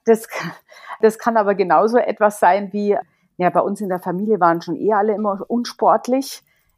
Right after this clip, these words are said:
Also i-, so, so eine Art Entschuldigung auch, ähm, für etwas, was man nicht tut. Es kann aber eben auch so sein, und da hab, hab ich mich eben drauf konzentriert, weil ich bin jetzt auch keine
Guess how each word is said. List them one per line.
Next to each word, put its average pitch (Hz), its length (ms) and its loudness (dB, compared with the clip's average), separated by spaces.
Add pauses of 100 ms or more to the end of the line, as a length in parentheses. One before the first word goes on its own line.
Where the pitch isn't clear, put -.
Also 185 180 -2
i-, 151 240 -4
so, 196 380 0
so - 120 -8
eine 175 180 0
Art - 220 -2
Entschuldigung 262 760 0
auch, 220 440 2
ähm, 190 160 -2
für - 140 -4
etwas, 202 320 -4
was 190 200 -4
man 175 200 -4
nicht 170 200 -8
tut. 285 360 -2 (100)
Es - 160 -6
kann 233 220 -4
aber 262 220 0
eben 226 200 -6
auch 202 200 2
so 220 280 -8
sein, 214 380 -2
und 202 140 -6
da 165 260 2 (160)
hab, 180 340 -4
hab - 200 -10
ich - 160 -8
mich 247 140 -4
eben 233 200 -4
drauf 208 260 -2
konzentriert, 220 640 -4
weil 190 140 2
ich 180 80 -10
bin 214 140 -8
jetzt 196 180 -4
auch 170 160 0
keine 180 380 0